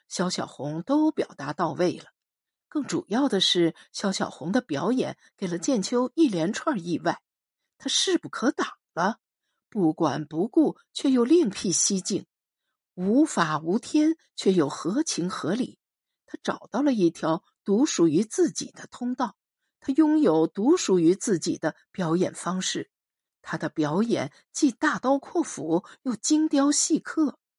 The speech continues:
既完美又残缺。建秋知道那是一个演员梦寐以求的境界。肖小红涅槃了，脱胎换骨了，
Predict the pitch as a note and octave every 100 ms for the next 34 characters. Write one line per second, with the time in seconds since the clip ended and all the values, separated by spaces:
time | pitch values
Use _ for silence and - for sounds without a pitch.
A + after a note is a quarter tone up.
0 | _ _ - F3+ D#3 E3 D#3 B3+ A#3+ F#2+
1 | - _ E4 A3 - - - G#3 - E3
2 | F#3 _ _ _ _ _ _ _ - G#3+
3 | D3+ - F#3+ F#3+ - A3 A3+ E3 - -
4 | _ - D4 - G#3 B3+ C#4+ F#3+ C#3 C#3
5 | C#3+ F3 C#4 E4 C#4+ A3 D#3+ C#3+ - C#3+
6 | F3+ E4 - C4 F3 C#3 D3+ F#2+ - _
7 | _ _ _ _ - G3 F#3 - - -
8 | - D3 F#3+ - _ A3+ F3+ - - -
9 | F3 B3 - _ _ _ - C#4 - C#4+
10 | C#4 - C#4 E3+ D#3 - _ D3+